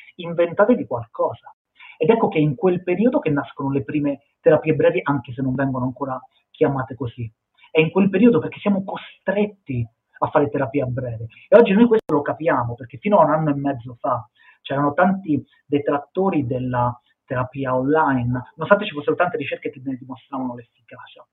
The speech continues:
Ma quei detrattori, quando sono stati costretti,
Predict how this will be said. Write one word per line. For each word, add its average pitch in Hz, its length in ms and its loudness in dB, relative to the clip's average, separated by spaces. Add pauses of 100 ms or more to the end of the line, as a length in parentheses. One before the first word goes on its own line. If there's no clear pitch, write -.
(400)
Ma 156 100 0
quei 226 160 6
detrattori, 214 480 2 (100)
quando 139 160 -6
sono 208 160 -2
stati 160 320 -4 (200)
costretti, - 920 -4